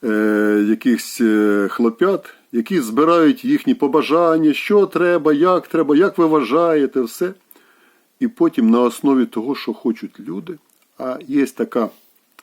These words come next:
е, річ, що люди, які живуть в однакових умовах, вони і однакове хочуть. Ну, там одиниці, ну, несуттєва різниця. І потім цим людям кандидат обіцяє те, що вони хочуть.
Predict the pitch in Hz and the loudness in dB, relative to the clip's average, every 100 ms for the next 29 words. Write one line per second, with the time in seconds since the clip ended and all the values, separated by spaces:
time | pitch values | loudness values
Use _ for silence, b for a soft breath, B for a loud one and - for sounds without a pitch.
0 | - 110 120 165 - 117 - B B B | -14 -10 -8 -10 -6 -8 -8 B B B
1 | B B 117 165 147 127 117 127 127 135 | B B -4 -2 2 0 0 -2 0 -2
2 | 120 117 139 135 117 107 - 113 131 175 | -2 0 0 0 -4 -4 -4 -2 0 -2
3 | 127 - 110 131 131 - 127 120 117 135 | -4 -4 0 0 0 0 0 0 -2 -2
4 | 131 120 113 113 - 113 - - _ _ | -4 -8 -8 -12 -12 -12 -14 -20 _ _
5 | _ _ - - 254 208 247 240 - 220 | _ _ -8 0 0 2 -2 -2 -8 -16
6 | 139 185 180 - - - 156 - 110 101 | -16 -14 -12 -10 -10 -10 -16 -10 -8 -8
7 | - - - - - _ _ b b b | -10 -12 -14 -18 -20 _ _ b b b
8 | b b - 156 - 233 277 - 190 156 | b b -6 -4 0 2 2 2 0 0
9 | - 151 143 110 214 262 180 185 185 - | 0 2 2 2 4 2 2 0 -2 -10
10 | _ b b b b b _ _ _ - | _ b b b b b _ _ _ -2
11 | 123 113 127 113 160 196 - 117 113 113 | 0 2 0 0 2 2 -2 -4 -2 -4
12 | - 160 165 151 135 - 190 226 - - | -2 0 2 2 0 2 2 2 0 -6
13 | - 113 110 123 127 - 113 101 - - | -4 0 0 0 -4 -8 -8 -8 -14 -20
14 | _ | _